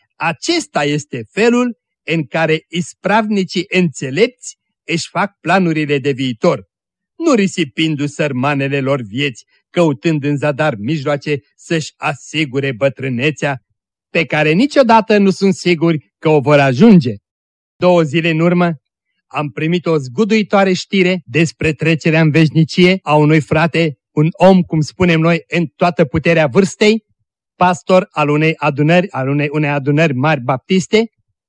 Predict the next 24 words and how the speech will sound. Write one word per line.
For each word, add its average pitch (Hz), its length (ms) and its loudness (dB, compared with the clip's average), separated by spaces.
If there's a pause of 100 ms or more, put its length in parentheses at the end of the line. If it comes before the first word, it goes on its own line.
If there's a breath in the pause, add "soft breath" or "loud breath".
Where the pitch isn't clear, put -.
lăsând 196 640 0
în 185 200 -2
urma 170 320 0
lui 156 360 0 (200)
o 175 140 2
soție 175 480 0
îndurerată 151 640 0
și 143 160 -4
copii. 135 520 -2 (800)
Vai, 180 540 -2 (220)
cine 277 340 -2
s-ar 196 220 -2
fi 180 140 -4
putut 170 320 2
gândi? 139 460 -2 (360)
Nimeni 226 380 4
nu 147 60 0
s-ar 147 200 -2
fi 160 140 -8
putut 143 400 -6
gândi 143 300 -2
la 139 100 -2
așa 135 240 -4
ceva. 123 340 -8